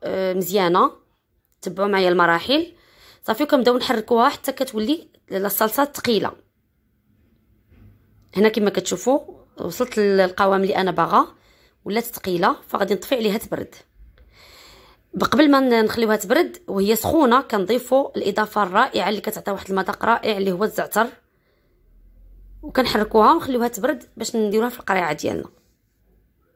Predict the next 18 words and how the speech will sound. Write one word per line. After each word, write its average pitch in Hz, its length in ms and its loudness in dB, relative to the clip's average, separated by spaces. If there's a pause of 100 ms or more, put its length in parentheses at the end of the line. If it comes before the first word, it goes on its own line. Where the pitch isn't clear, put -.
(640)
هنا 254 180 4
خديت 294 260 -2
قرعه 254 460 2
ديجا 247 240 0
خديتها 202 320 -4
من 202 180 0
بيم، 254 380 0 (120)
هاد 175 100 -6
الصلصه 190 320 -2
خديتها 196 300 -4
من 190 120 0
بيم، 269 240 2
فملي 202 320 -2
خوات 226 320 0
غسلتها 190 360 -4
مزيان 190 400 2
ونشفتها 180 580 -2
مزيان. 185 540 0